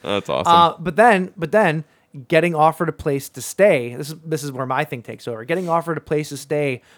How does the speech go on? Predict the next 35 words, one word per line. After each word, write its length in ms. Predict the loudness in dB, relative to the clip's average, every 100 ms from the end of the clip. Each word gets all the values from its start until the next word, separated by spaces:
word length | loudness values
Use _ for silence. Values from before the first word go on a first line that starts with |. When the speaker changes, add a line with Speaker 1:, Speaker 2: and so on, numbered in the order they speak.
| _
Speaker 2:
by 160 | -4 -2
the 180 | -4 -6
owner 340 | -4 0 0 0
of 220 | -2 -2
that 240 | -4 -4
restaurant 560 | -10 -12 -14 -14 -14 -16 _ _ _ _ -4
while 160 | 0
getting 300 | 2 0 -2
free 300 | -6 -4 -4
booze 400 | -2 -2 -2 -2
and 120 | -6 -10
pizza 580 | -12 -14 -10 -12 -12 _ _ _ _ _ _ _ -8
and 160 | -4
telling 260 | 2 2 0
us 160 | -6 -4
to 60 |
go 120 | -4
crash 380 | -2 2 2 0
at 60 | -6
his 100 | -4
dead 260 | -4 -4
brother's 380 | 0 -2 -2 -6
house 380 | -12 -16 -18 -18
because 320 | -14 -10 -10
it's 100 | -8
empty. 320 | -10 -12 -16 -18 _ _ _ _ _ -8
Speaker 1:
Yikes. 480 | -2 0 0 -4 0
Speaker 2:
That 200 | 0 2
sounds 200 | 0 0
like 100 | -2
a 60 |
smart 320 | -6 -8 -10 -10
thing 140 | -14
to 60 | -12
do. 240 | -10